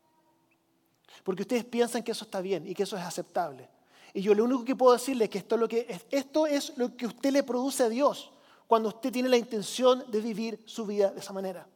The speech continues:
Ahora, esto no se trata de renunciar a todo. Voy a dejar mi trabajo, voy a dejar mi familia, todo, y me voy a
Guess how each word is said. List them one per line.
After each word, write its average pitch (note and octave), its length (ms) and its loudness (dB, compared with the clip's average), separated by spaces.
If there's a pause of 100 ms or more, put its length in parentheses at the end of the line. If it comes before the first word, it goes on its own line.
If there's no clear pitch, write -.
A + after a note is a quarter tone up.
(4000)
Ahora, G#3+ 480 8
esto A3+ 240 -2
no A#3+ 80 0
se A#3+ 140 -4
trata G#3+ 280 6
de A#3 120 6
renunciar A3 680 2 (840)
a F#3 120 0
todo. A3 260 4
Voy F#3+ 100 4
a F#3+ 80 8
dejar F#3 260 2
mi F3+ 140 -6
trabajo, G#3+ 560 4
voy G3+ 140 2
a - 20 6
dejar F#3 240 0
mi F3+ 100 -4
familia, A3 540 0
todo, G#3+ 180 6
y A3+ 100 4
me F#3+ 140 -2
voy F#3+ 200 4
a F#3+ 220 4